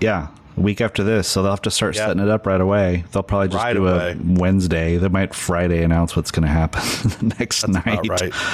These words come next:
Speaker 2: I mean, wh-, wh-, how many?
Speaker 1: Yeah.
Speaker 2: Well, I was about to say, how many matches can we fit in an hour?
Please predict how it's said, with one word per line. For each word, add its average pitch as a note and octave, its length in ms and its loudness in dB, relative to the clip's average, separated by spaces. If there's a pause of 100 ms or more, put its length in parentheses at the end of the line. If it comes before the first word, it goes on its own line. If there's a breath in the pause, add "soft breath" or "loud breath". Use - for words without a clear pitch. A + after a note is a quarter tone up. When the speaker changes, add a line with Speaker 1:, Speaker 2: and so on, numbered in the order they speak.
(280 loud breath)
Speaker 2:
I F#2+ 60 -2
mean, A#2 240 -2
wh-, A2 160 0
wh-, G2 100 -2
how B2 80 -2
many? A#2+ 180 -2
Speaker 1:
Yeah. G2+ 300 2 (160)
Speaker 2:
Well, B2+ 200 0
I C3+ 80 -2
was C#3 100 -2
about F#3 160 0
to - 60 -6
say, C#3+ 120 0
how B2+ 140 -2
many B2 140 0
matches A2+ 360 -4
can A#2 120 -2
we A2 80 2
fit A2 200 -2
in A2 60 -6
an A2 60 -2
hour? B2+ 380 -2